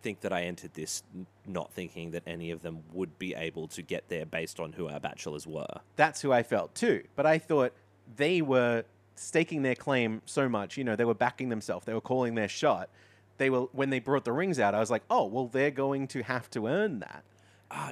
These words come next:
Speaker 1: isn't
Speaker 2: And
Speaker 1: that
Speaker 2: they haven't.
Speaker 1: really interesting? Because, like, I feel like this comes back to the conversation that we were having earlier in the season about casting.
Speaker 2: Mm.
Speaker 1: Because I felt like they picked at least two men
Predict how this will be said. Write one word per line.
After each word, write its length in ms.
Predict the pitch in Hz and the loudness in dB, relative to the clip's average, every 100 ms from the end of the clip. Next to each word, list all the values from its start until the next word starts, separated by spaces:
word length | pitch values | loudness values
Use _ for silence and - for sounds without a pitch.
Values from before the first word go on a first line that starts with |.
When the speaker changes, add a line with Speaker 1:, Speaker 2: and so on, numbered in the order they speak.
| - | -6
Speaker 1:
isn't 160 | 151 | -2
Speaker 2:
And 100 | 139 | 2
Speaker 1:
that 40 | 131 | 4
Speaker 2:
they 100 | 135 | 6
haven't. 260 | 160 151 120 | 6 4 4
Speaker 1:
really 320 | 143 160 160 | 2 4 2
interesting? 640 | 123 139 156 117 - 95 | -2 -4 -2 -4 -2 -4
Because, 340 | 92 - 110 - | -4 -2 0 2
like, 180 | 104 - | 0 2
I 140 | 120 | 2
feel 240 | 131 151 139 | 2 0 2
like 400 | 113 104 - 110 | 2 2 -4 -6
this 160 | 123 | -6
comes 280 | - 110 104 | -6 -6 -4
back 180 | 98 90 | -4 -4
to 60 | - | -6
the 80 | |
conversation 500 | 101 92 82 90 - 85 | -6 -6 -2 -2 -2 -6
that 80 | |
we 80 | - | -6
were 120 | 82 | -6
having 260 | 85 85 82 101 | -4 -6 -6 2
earlier 380 | 110 110 95 | 4 4 4
in 80 | 87 | 0
the 60 | 87 | -4
season 300 | - 82 82 | -6 -6 -4
about 260 | 80 - | -6 -6
casting. 640 | - - 71 - 73 - - _ - | -6 -6 -6 -6 -10 -12 -18 _ -12
Speaker 2:
Mm. 240 | 127 95 | -10 -10
Speaker 1:
Because 220 | 92 101 - | -12 -10 -4
I 160 | 113 120 | 0 2
felt 260 | - 120 101 | 2 0 2
like 360 | 95 87 - - - _ _ - | -2 -2 -8 -20 -20 _ _ -6
they 220 | 113 110 123 _ | 0 0 0 _
picked 380 | - 139 - - - _ _ _ _ | -6 -6 -6 -16 -16 _ _ _ _
at 140 | 113 - | -12 -4
least 300 | 156 220 - | -2 -2 -2
two 480 | - 160 101 151 208 | 4 6 6 2 -2
men 460 | 151 90 90 147 | -2 -2 -2 -6